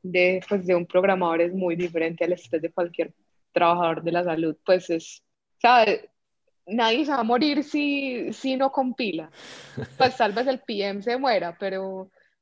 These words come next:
pero de verdad uno no es responsable de la vida de nadie. Eso es, wow, eso para mí fue el cambio más, pues, que más me, más me ha gustado, con el que más feliz estoy.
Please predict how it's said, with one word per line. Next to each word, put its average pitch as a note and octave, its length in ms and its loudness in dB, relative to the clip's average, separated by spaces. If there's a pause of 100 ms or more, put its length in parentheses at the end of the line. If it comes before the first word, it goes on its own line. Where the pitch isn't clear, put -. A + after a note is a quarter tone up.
(100)
pero F#3+ 160 0
de F#3 80 2
verdad F3 240 0
uno G3+ 140 -4
no G#3+ 120 -2
es G#3 60 -4
responsable F3+ 540 -4
de G3+ 40 2
la F3+ 120 0
vida E3 180 -4
de F3+ 80 -8
nadie. E3 340 -4
Eso F3 220 -2
es, F#3+ 380 -2
wow, F3+ 180 0 (180)
eso F#3 160 -6
para F#3 220 -2
mí E3 240 -8 (480)
fue G3+ 140 4
el G#3 60 0
cambio G3+ 300 2
más, F#3+ 840 -4 (340)
pues, A3+ 140 2
que - 160 -2
más F3 240 0
me, F#3 300 -2 (100)
más F3 140 0
me F#3+ 100 0
ha G#3 40 0
gustado, A3+ 260 2
con G#3+ 100 2
el F#3+ 100 -2
que A3 120 -2
más G3 280 0 (200)
feliz B3 240 4
estoy. A3+ 340 0